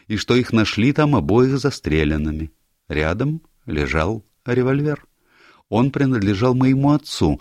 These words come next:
у него, кажется, дома было два револьвера. И нельзя было понять, то ли это было самоубийство по сговору,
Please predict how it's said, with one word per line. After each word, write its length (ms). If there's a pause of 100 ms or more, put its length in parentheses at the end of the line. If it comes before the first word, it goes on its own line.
(280)
у 100
него, 200
кажется, 460
дома 260
было 480
два 460 (200)
револьвера. 640 (520)
И 100
нельзя 320
было 200
понять, 500
то 140
ли 100
это 160
было 220
самоубийство 840
по 160
сговору, 680